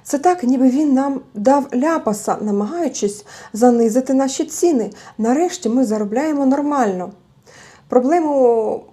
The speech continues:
може бути вирішено, якщо розвит-, розвести більше скота, але фермери сказали, що на це треба декілька років. Тому поки що ось так.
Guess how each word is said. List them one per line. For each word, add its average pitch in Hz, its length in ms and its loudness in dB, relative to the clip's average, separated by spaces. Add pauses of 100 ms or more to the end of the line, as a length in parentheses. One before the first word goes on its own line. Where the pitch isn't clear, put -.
(280)
може 220 480 2
бути 214 260 -2
вирішено, 262 640 0
якщо 202 340 -2
розвит-, 208 480 -6
розвести 214 440 -2
більше 202 280 -2
скота, 311 560 0 (340)
але 220 200 -2
фермери 294 420 -2
сказали, 247 520 -2
що - 220 -8
на 202 100 -4
це 262 220 -2
треба 233 480 -4 (220)
декілька 214 540 -8
років. 196 340 -16 (420)
Тому 330 300 -6 (300)
поки 254 240 -12
що 214 200 -8
ось 202 100 -10
так. 208 260 -12